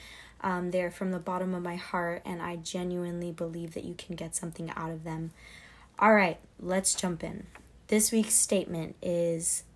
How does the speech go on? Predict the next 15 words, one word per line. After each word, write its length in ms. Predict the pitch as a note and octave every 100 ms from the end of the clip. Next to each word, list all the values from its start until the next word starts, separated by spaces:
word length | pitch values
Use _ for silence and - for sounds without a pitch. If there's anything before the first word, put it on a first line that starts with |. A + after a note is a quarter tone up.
| - - F#3
"I 400 | F#3 G3 G3+ -
am 200 | G3+ F#3
worthy 540 | F3 F3 F3 F3 F3 -
of 240 | D#3+ D#3+
joy." 480 | - D#3+ D#3 - F#3+ - - - - _ _ - - - - - - - - - -
Joy 280 | - G#3 A#3
is 280 | C#4 C#4 A#3
a 80 | A3+
divine 600 | G#3+ F#3+ F#3 F3 F3+ F#3
as 240 | F3+ E3+
well 200 | F#3 F#3
as 160 | F#3 F3+
a 40 |
human 420 | F3 A3+ G3+ F#3
emotion. 680 | F3 E3 D#3+ - - E3+ F3